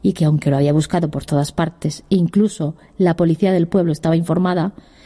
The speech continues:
no habían podido encontrarlo. Se apresuraron a salir hacia la casa que Alexia había visto en su sueño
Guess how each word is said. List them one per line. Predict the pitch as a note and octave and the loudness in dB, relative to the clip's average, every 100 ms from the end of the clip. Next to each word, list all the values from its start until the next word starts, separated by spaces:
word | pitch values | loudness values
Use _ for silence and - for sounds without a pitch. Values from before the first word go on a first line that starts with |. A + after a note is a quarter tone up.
| - - | -20 -4
no | F3+ F3+ | 0 2
habían | F3 G3 | 2 2
podido | G3+ F3 E3+ F3 | 2 2 2 2
encontrarlo. | F3 E3+ F3 E3+ D#3 D3+ D#3 D3+ - - _ _ _ _ - _ - - - - | 0 2 0 2 0 0 -2 -4 -8 -20 _ _ _ _ -20 _ -20 -20 -20 -16
Se | - F3+ | -4 -2
apresuraron | F3+ F3 F#3+ F3 G#3+ G#3 | 0 0 0 2 4 2
a | |
salir | E3+ E3 F#3+ | 2 2 2
hacia | F3+ E3 | 0 0
la | D3+ | 0
casa | E3 F3 | -2 -2
que | G#3 | -2
Alexia | D3+ F3 - - A3+ | 0 0 -2 -2 0
había | F#3 | 0
visto | E3+ F3 F#3+ | 0 0 -2
en | |
su | F3 | 0
sueño | G3+ F3 D3 C3 | 0 0 2 0